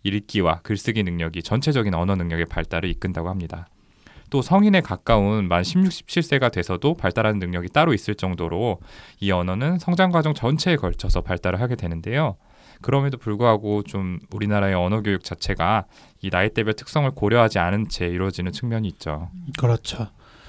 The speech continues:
Speaker 2: 또 주변에서 보면은 뭐 삼 세나 사 세 요 정도밖에 되지 않은 아이들에게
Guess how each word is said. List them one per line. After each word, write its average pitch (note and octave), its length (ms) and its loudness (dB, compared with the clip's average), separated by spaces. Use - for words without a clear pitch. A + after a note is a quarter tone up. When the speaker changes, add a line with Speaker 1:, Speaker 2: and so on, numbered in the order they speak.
Speaker 2:
또 D3+ 120 0
주변에서 E3+ 500 6
보면은 C#3 600 6
뭐 A#2+ 280 0
삼 G3+ 320 2
세나 D#3 280 6
사 F#3 220 4
세 A#2 280 0
요 D3 40 4
정도밖에 D#3 680 6
되지 C#3 300 4
않은 C3 260 6
아이들에게 B2+ 800 4